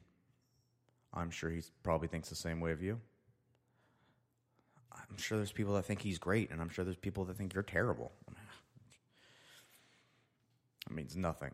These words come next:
That's no, that's not an article. Yo, they put up a video, uh, s-, uh, I forget who put up a video of Michael Johnson. You forget that man. He can, he can throw hands. He's a really good, like,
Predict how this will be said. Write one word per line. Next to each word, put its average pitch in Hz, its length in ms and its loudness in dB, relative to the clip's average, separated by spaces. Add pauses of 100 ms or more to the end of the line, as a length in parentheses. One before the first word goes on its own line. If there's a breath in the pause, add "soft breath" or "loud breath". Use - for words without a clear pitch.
That's 95 220 0
no, 98 320 10
that's 110 200 6
not 101 120 6
an 87 80 6
article. 71 380 0 (1800 loud breath)
Yo, 85 180 4
they 90 120 4
put 110 220 4
up 98 140 6
a 90 80 6
video, 87 360 4
uh, 90 80 4
s-, 85 320 -4 (100)
uh, - 760 -6
I - 40 -10
forget 107 280 8
who 104 80 2
put 98 160 4
up 90 100 2
a 87 60 6
video 82 460 4
of 76 160 0 (500)
Michael 87 320 2
Johnson. 82 540 2 (1400 loud breath)
You - 100 -2
forget 95 380 4
that 76 180 2
man. 73 300 -2 (360 soft breath)
He 165 140 4
can, 71 320 0 (680 loud breath)
he 143 120 4
can 131 160 4
throw 113 260 8
hands. 104 580 4
He's 123 300 6
a 110 60 4
really 101 340 8
good, 95 240 4
like, 82 380 4